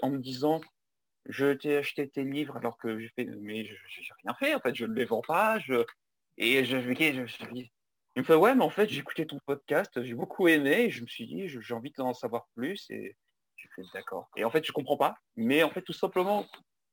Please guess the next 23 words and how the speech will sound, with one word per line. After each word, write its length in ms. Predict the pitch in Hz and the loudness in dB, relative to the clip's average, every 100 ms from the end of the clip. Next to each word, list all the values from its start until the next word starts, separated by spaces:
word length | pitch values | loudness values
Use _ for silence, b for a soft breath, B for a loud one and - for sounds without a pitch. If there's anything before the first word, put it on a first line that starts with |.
| _ - | _ 2
comme 180 | 185 196 | 2 4
en 60 | |
fait, 160 | - 156 | 0 0
j'aime 240 | 143 208 | 4 4
ce 80 | 220 | 4
que 160 | - 156 | -2 -4
je 120 | - | -4
fais, 320 | - 196 185 | 2 4 4
et 80 | 151 | 2
que, 200 | - 147 | 0 0
ben, 280 | 135 127 120 | 4 2 2
moi, 180 | 110 165 | 0 -4
c'est 120 | - | -4
vrai 80 | 156 | -8
que 60 | |
j'ai 100 | 123 - | -10 -12
vraiment 240 | - 196 | -4 -2
envie 160 | 156 131 | -2 0
d'aider 300 | 131 127 135 | 0 2 2
les 100 | 120 | 0
gens, 200 | 123 147 | -4 -10
tu 120 | - | -6
vois, 220 | 123 135 | -4 -4